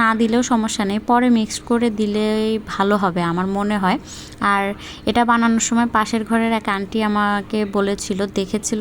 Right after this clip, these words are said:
উনি, পরে বলতেছিল যে খেজুরটা না দিলেই নাকি ভালো হয়। আর উনি আমাকে একটা সহজ উপায় শিখিয়ে দিয়েছে, সেটাও আপনাদের সাথে আমি শেয়ার করব নেক্সটে একটা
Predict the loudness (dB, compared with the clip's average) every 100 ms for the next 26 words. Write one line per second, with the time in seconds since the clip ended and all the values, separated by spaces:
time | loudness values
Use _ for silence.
0 | -2 -2 -2 -4 -2 -4 -4 -4 -8 -6
1 | -4 -4 -4 -6 -8 -16 -12 -2 0 0
2 | 0 2 2 0 0 -2 -2 -4 -4 -4
3 | -2 0 0 0 -2 -4 -12 -6 -2 0
4 | 2 2 0 -2 -6 -6 -2 -2 -2 -6
5 | -12 -18 -18 -8 -4 0 2 2 0 -6
6 | 0 0 2 -2 -2 -2 -2 -2 0 0
7 | -2 -4 -4 -2 -2 -4 -6 -6 -6 -4
8 | -2 -2 -2 -4 -2 -2 -4 -10 -18 -4
9 | 0 0 0 -4 -2 -2 -4 -6